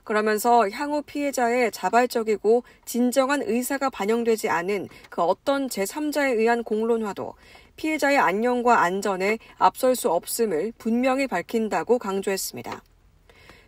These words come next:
피해자 측의 입장이 공개되며 이 차 가해에 대한 지적이 쏟아지자 해당 유튜버는 공지와 함께 모든 영상을 내리고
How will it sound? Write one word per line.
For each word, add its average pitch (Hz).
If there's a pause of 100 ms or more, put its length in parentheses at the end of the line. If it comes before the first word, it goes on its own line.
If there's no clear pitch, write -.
(120)
피해자 311
측의 277
입장이 262
공개되며 220 (180)
이 233
차 311
가해에 262
대한 254
지적이 233
쏟아지자 233 (340)
해당 269
유튜버는 247
공지와 254
함께 262
모든 233
영상을 214
내리고 180